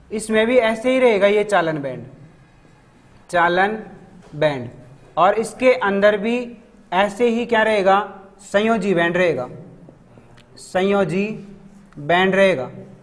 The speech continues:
इसके अंदर भी ऐसे के ऐसे ही क्या रहेगा? संयोजी band रहेगा।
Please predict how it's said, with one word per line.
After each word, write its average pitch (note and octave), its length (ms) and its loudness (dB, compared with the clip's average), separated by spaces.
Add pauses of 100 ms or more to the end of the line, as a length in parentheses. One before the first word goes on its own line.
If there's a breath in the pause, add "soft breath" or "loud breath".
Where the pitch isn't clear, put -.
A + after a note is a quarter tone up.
(2500 soft breath)
इसके G#3 260 0
अंदर A3 280 2
भी B3 140 0
ऐसे A3+ 280 0
के A#3+ 60 2
ऐसे A#3+ 220 0
ही B3 60 -4
क्या A#3 140 2
रहेगा? A3+ 280 2
संयोजी A#3 420 -2
band G3 260 0
रहेगा। D#3 300 0